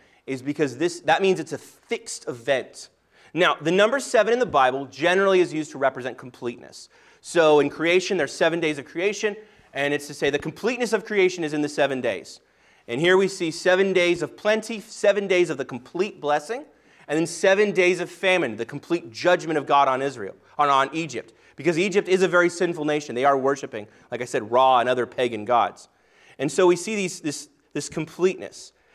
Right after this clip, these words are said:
But, but is there anything in the New Testament that this is pointing ahead to? We've seen so many passages so far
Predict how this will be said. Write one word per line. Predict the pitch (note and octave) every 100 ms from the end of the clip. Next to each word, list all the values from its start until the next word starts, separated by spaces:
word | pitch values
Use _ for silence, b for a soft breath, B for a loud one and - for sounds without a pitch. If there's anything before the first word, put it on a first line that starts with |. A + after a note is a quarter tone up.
| b b
But, | G3+ - - _ _
but | C#3+ G3 G3
is | A3+ G#3
there | A3+
anything | A3+ C#4+ C#4+ D4+
in | C4+
the | G#3+ G#3 -
New | G3 A3+
Testament | - C#3 - C#3 B2
that | C#3+
this | D3 D#3
is | D3+
pointing | - E3 D3 C#3
ahead | B2 B2 A#2+
to? | F2+ - _ b b b
We've | E3+ F#3
seen | - B3 B3 G#3+
so | - A#3+ C4
many | B3+ A#3+
passages | G#3 G#3+ A#3 G3 E3
so | - C#3+
far | - A#2 A2+